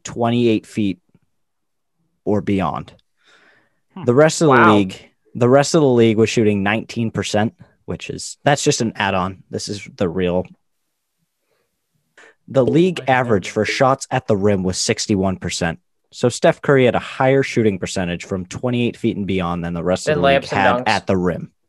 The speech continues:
Speaker 2: So,
Speaker 3: And layups and
Speaker 2: that,
Speaker 3: dunks. <laughs>
Speaker 2: that, that
Speaker 1: Yes.
Speaker 2: Tom Brady having a better chance of. So that, that would mean, 'cause I've seen Tom Brady's, like,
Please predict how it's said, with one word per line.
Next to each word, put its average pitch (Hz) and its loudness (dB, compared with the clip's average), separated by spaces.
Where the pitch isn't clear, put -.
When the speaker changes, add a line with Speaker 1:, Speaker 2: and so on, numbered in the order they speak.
Speaker 2:
So, 160 -6
Speaker 3:
And 180 2
layups 160 2
and 147 -4
Speaker 2:
that, 139 0
Speaker 3:
dunks. 170 2
<laughs> 190 2
Speaker 2:
that, 196 4
that - 2
Speaker 1:
Yes. - 2
Speaker 2:
Tom 160 -4
Brady 156 0
having 147 -2
a 131 -6
better 135 -4
chance 127 -10
of. 113 -8
So 175 -2
that, 240 -4
that 254 -6
would 294 -12
mean, 240 -10
'cause 208 -14
I've 208 -8
seen 240 -10
Tom 202 -4
Brady's, 196 -4
like, 156 -4